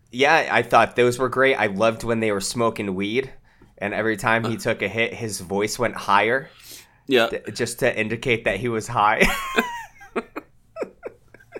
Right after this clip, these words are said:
Speaker 1: I thought that was really good. Uh, what's your favorite part of this movie?
Speaker 2: Uh,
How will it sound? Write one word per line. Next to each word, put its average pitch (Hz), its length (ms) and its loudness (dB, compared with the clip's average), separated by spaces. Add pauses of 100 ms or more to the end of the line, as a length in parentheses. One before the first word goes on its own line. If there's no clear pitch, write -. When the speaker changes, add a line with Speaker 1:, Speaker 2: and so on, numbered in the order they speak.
(540)
Speaker 1:
I 127 160 2
thought 120 260 0
that 101 140 0
was 90 220 -8
really 80 240 -8
good. 73 260 -8 (580)
Uh, 107 320 4
what's 143 260 0
your 240 80 -4
favorite 208 240 2
part 208 160 6
of 196 60 0
this 190 140 -4
movie? 196 340 4 (1200)
Speaker 2:
Uh, 92 320 0